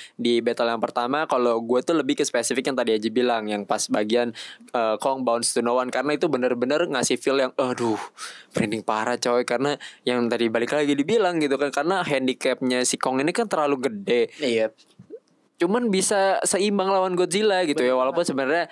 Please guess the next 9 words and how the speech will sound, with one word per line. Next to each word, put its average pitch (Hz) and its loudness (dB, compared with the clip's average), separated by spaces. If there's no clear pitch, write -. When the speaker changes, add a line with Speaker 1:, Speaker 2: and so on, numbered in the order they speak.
Speaker 1:
pingsan 127 -2
sekali 127 0
sih. 123 0
Speaker 2:
Iya 127 -12
sih. 117 -18
Speaker 1:
Pingsan 139 0
sekali 151 0
terus 180 -2
ngebenerin 151 0